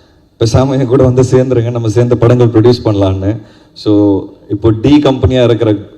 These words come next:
அஹ், துரையோட கம்பெனி இப்போ குட் ஷோவா மாறி இருக்கு. So, எனக்கு தெரிஞ்சு உங்களோட ஃபர்ஸ்ட் படமே ஒரு குட் ஷோவா இருக்கும்னு நான் நம்புறேன்.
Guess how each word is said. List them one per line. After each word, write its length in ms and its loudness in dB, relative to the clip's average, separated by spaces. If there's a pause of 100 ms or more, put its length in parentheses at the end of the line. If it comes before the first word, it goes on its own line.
(320)
அஹ், 360 2
துரையோட 380 4
கம்பெனி 340 -2
இப்போ 260 -2 (100)
குட் 280 0
ஷோவா 280 4
மாறி 240 2
இருக்கு. 240 0 (380)
So, 80 -16
எனக்கு 200 -2
தெரிஞ்சு 200 2
உங்களோட 260 2
ஃபர்ஸ்ட் 300 2
படமே 380 4 (720)
ஒரு 180 2
குட் 280 2
ஷோவா 240 6
இருக்கும்னு 340 2
நான் 180 4
நம்புறேன். 400 4